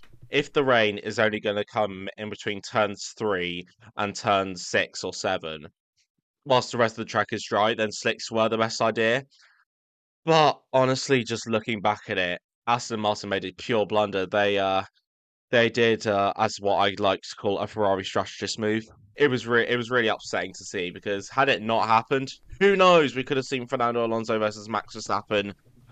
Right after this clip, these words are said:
around Monaco, uh, and that would have been an absolute treat to watch. But, um, yeah, I d-, I definitely think, uh, Aston Martin will be looking back in hindsight as, uh, this is a race that got away from them,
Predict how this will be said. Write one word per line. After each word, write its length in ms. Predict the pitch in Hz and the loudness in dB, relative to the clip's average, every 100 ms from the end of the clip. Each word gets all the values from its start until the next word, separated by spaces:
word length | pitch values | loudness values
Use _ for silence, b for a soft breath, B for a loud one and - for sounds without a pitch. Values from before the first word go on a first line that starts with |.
| - | -10
around 340 | 120 120 117 104 | 2 6 6 6
Monaco, 800 | 104 101 101 - 101 98 98 98 - - b | 2 0 -2 -2 0 0 -2 -6 -12 -20 b
uh, 360 | 92 98 98 92 | 0 2 2 0
and 160 | - 95 | -2 0
that 160 | 92 | 0
would 120 | 85 98 | 0 -4
have 80 | |
been 120 | 95 92 | -4 -4
an 60 | |
absolute 380 | 87 - 107 90 | -6 -8 -8 -8
treat 360 | - - 98 - | -8 -6 -6 -6
to 120 | - | -6
watch. 380 | 98 90 - - - | -2 -2 -4 -10 -4
But, 200 | 95 - | -2 -2
um, 300 | 95 95 92 _ b b | -4 -4 -8 _ b b
yeah, 280 | 104 101 92 - - | 0 2 2 0 0
I 140 | 110 | 0
d-, 100 | 104 | 0
I 140 | 110 | 0
definitely 400 | 120 120 120 107 | 2 2 2 -2
think, 300 | 104 107 101 - - | 0 0 -2 -6 -6
uh, 320 | 104 98 95 | 0 2 2
Aston 320 | 101 104 - 101 | -2 -4 -6 -4
Martin 480 | 95 95 - 95 | -2 -4 -6 -6
will 100 | 95 | -4
be 140 | 92 95 | -4 -4
looking 320 | 101 - 98 | -4 -6 -10
back 240 | 92 98 | -6 -6
in 80 | 107 | -4
hindsight 640 | 95 95 92 - 87 87 - _ _ - - | -4 -4 -6 -6 -6 -6 -10 _ _ -12 -2
as, 260 | 101 92 | -2 -2
uh, 520 | 98 90 90 90 85 - | -2 -2 -2 -2 -4 -6
this 220 | 113 98 | -6 -4
is 140 | 98 92 | -6 -6
a 40 | |
race 260 | 92 92 - | -2 -2 -2
that 180 | 87 | -4
got 140 | - 73 | -4 -4
away 260 | 95 92 | -2 -4
from 260 | 87 - 87 | -6 -10 -12
them, 240 | 85 87 | -10 -12